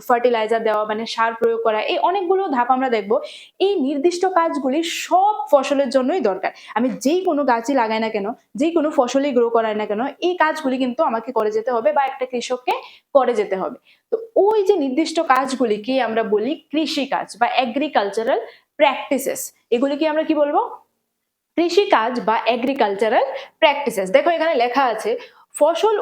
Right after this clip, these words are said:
উৎপাদনের জন্য একজন কৃষক বা চাষিকে বেশ কি-, বেশ কিছুটা সময় জুড়ে নানা রকম কাজ করে যেতে হয়। মানে একটা যে কোনো ফসল উৎপাদন করার জন্য একটা কৃষককে কি করতে হয়? বেশ কিছুটা সময় জুড়ে। দেখবে যে কোনো একটা ফসল যখন আমরা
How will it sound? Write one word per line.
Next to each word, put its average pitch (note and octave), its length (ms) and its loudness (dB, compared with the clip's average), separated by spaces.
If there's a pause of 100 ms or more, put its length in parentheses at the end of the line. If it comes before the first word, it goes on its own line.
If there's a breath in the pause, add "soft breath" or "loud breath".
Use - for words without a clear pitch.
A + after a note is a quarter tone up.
উৎপাদনের E4+ 500 0
জন্য A#3 260 0
একজন A#3+ 560 -2
কৃষক C4+ 480 0
বা C#4 120 2
চাষিকে B3 800 0
বেশ G#4 340 2 (140)
কি-, - 200 -12
বেশ D#4 200 2 (120)
কিছুটা D4 320 -2
সময় D4 500 -2
জুড়ে G#3+ 200 0 (360 loud breath)
নানা E4+ 400 0
রকম F4+ 360 0
কাজ D4 200 2 (120)
করে G#3 140 4
যেতে G3 220 -2
হয়। F3+ 160 -8 (340 loud breath)
মানে A3+ 220 0
একটা B3 160 -4
যে B3 180 -2
কোনো D#4 300 -2
ফসল G#3+ 300 0
উৎপাদন C#4 380 0
করার A#3 260 0
জন্য A#3 240 -4
একটা A3 200 -6
কৃষককে C4+ 460 -4
কি C4+ 140 -6
করতে B3 260 -2
হয়? B3 200 0 (500 loud breath)
বেশ E4+ 280 2
কিছুটা D#4 360 -4
সময় B3+ 340 -2
জুড়ে। F#3+ 200 0
দেখবে B3+ 280 0
যে C#4 160 -2
কোনো E4 200 -2
একটা D#4+ 280 0
ফসল C4 260 0
যখন C4 220 -2
আমরা B3+ 240 0